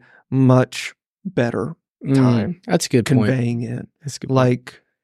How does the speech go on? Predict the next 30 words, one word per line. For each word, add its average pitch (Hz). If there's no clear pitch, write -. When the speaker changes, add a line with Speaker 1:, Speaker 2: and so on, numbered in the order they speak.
Speaker 1:
you 151
actually 135
know 131
and 120
relate 123
what -
you're 139
talking 135
about. 143
You 143
don't, 139
you 143
don't 139
sound 135
fake, 170
or -
you 131
don't, 135
maybe, 131
maybe, 147
like, 135
you 139
don't 131
even 127
sound, 123
like, 123
condescending, 131
like, 123
you 135
are, 123